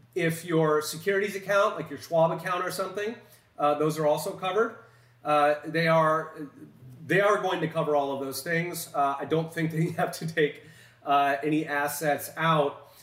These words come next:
Uh, it's a little trickier if you have a large or a, a business, right, where you have a business account at the bank. Those, you know, historically were covered up to two hundred fifty thousand. What should be happening in this situation is that the F D I C should essentially take over the bank.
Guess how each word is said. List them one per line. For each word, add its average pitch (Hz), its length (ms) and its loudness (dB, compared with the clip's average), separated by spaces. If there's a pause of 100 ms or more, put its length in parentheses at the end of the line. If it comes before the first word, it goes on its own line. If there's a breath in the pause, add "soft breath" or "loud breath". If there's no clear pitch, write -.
(180 loud breath)
Uh, 156 220 0
it's 170 140 -4
a 190 40 0
little 247 180 2
trickier 233 540 0
if 165 160 -6
you 190 60 0
have 165 100 4
a 165 40 0
large 156 260 0 (180)
or 143 460 2
a, 135 360 -2
a 143 120 -4
business, 160 760 -4 (200)
right, 139 240 -2
where 147 80 4
you 147 140 0
have 147 120 2
a 139 40 4
business 170 420 -6
account 147 460 -4
at 139 120 -8
the - 80 -10
bank. 120 360 -4 (440 soft breath)
Those, 208 680 2 (180)
you 160 80 2
know, 135 100 2
historically 190 560 0
were 165 140 -2
covered 160 300 0
up 147 140 0
to 143 60 -6
two 165 140 -10
hundred 147 180 -2
fifty 139 220 -10
thousand. 170 580 -2 (340 loud breath)
What 156 140 -2
should 254 280 -4
be 247 120 0
happening 170 460 0
in 151 80 0
this 165 180 -2
situation 185 640 -2
is 143 140 -2
that 156 180 0
the 160 100 -4
F 170 160 -4
D 180 140 -8
I 160 180 2
C 185 440 -6
should 160 220 -12
essentially 156 460 -4
take 147 220 -4
over 135 160 -8
the 127 80 -10
bank. 190 520 0